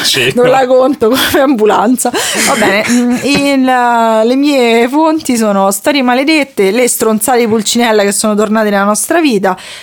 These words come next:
Speaker 2: Demoni Urbani.
Speaker 1: Ma che stai a
Speaker 2: Un
Speaker 1: dire?
Speaker 2: po',
Speaker 1: Ma
Speaker 2: ma
Speaker 1: sei andata alla competizione?
Speaker 2: Comunque, dopo che l'abbiamo preso per il culo, a me un po' mi fa
Speaker 1: Sono
Speaker 2: ridere.
Speaker 1: Francesco Migliaccio.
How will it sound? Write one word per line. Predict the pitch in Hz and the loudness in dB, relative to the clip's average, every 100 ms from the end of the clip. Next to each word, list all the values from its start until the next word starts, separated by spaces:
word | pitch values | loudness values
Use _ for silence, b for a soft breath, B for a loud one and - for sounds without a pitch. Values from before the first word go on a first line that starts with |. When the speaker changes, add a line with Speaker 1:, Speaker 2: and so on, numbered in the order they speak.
| B | B
Speaker 2:
Demoni | 196 285 330 240 233 | -2 0 2 2 2
Urbani. | 233 208 233 208 196 214 302 349 | 0 0 0 0 0 0 0 -2
Speaker 1:
Ma | 147 143 | -4 -2
che | 107 | -4
stai | - 139 | -4 -2
a | 120 | -4
Speaker 2:
Un | 95 | -2
Speaker 1:
dire? | 170 226 185 | -2 0 0
Speaker 2:
po', | - | 0
Speaker 1:
Ma | 147 | 0
Speaker 2:
ma | |
Speaker 1:
sei | 214 185 | 0 0
andata | 208 202 | 0 0
alla | 202 | 0
competizione? | 190 196 185 185 - 202 | -2 -2 -4 -4 -4 -2
Speaker 2:
Comunque, | 165 - 220 | 0 0 2
dopo | 233 | 2
che | 233 | 0
l'abbiamo | 208 214 | 0 0
preso | 214 220 | 0 0
per | 214 | 0
il | 226 | -2
culo, | - 208 | -2 -2
a | |
me | 196 | -2
un | 180 | -4
po' | 185 | -4
mi | 180 180 | -6 -4
fa | |
Speaker 1:
Sono | 175 180 | -4 -4
Speaker 2:
ridere. | 180 175 | -2 -2
Speaker 1:
Francesco | 180 - - - - | -4 -6 -10 -10 -12
Migliaccio. | 76 80 71 73 - - 69 | -12 -12 -14 -14 -12 -12 -12